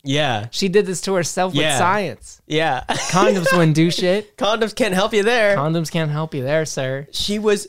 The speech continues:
Speaker 1: she, oh my God, dude. She, in two thousand twelve, wait, hold on, no. Where was it? I lost it. Fuck, fuck, fuck, fuck. Oh, uh,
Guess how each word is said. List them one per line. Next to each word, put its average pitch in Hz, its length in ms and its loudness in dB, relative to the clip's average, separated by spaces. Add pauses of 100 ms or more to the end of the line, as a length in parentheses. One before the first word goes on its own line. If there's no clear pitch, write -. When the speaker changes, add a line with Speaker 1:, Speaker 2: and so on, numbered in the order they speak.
Speaker 1:
she, - 340 -6
oh 262 240 -2
my 220 200 -2
God, 247 800 -2
dude. 226 460 -4 (520)
She, 226 500 -4 (340)
in 170 160 -2
two - 240 -8
thousand 196 340 0
twelve, 147 800 -2 (260)
wait, 131 180 0
hold 131 160 0
on, 110 80 -4
no. 101 280 -4 (1300)
Where 120 160 -12
was 107 200 -10
it? 95 220 -10 (1400)
I 131 80 -14
lost 110 380 -10
it. - 200 -16
Fuck, 101 300 -12
fuck, 78 240 -14
fuck, - 260 -18
fuck. - 360 -18 (1400)
Oh, 127 260 -2 (420)
uh, 120 480 0